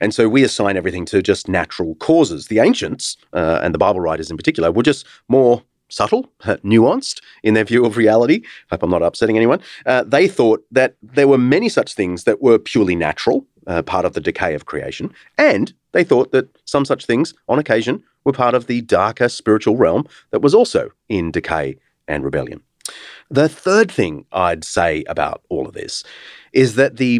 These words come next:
principal work of demons, the devil, Satan, and all that, which, yes, I do believe in, the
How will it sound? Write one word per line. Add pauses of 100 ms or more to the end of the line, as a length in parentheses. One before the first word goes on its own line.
(120)
principal
work (240)
of (240)
demons, (160)
the
devil, (240)
Satan,
and
all
that, (220)
which,
yes, (160)
I
do
believe
in, (640)
the